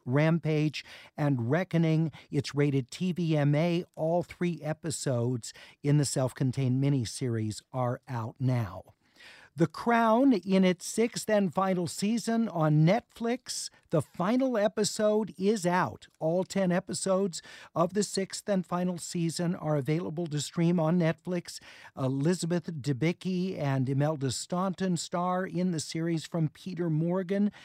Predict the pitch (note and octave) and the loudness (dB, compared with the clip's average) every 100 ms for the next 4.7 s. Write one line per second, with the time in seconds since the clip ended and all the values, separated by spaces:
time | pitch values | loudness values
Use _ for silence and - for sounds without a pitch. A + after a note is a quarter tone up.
0 | - - - C#3+ F3+ G#3+ F3 E3+ G3 F#3 | -20 -18 -2 2 4 4 2 0 0 -2
1 | - F#3 F#3+ F#3 C#3+ D#3+ - F3+ G3 E3+ | -2 -2 0 -2 -4 -4 -2 0 0 -4
2 | - F#3+ G#3 G3+ G3 G3 - D#3+ D#3 D#3 | -4 -2 -2 0 0 0 -2 0 2 4
3 | D3+ B2+ D3+ D#3 - - F3 - F3+ F3 | 2 0 -2 -2 -6 -6 -4 0 0 0
4 | E3 - A#2+ - G#2 - G#2+ | -2 -2 -4 -4 -8 -10 -16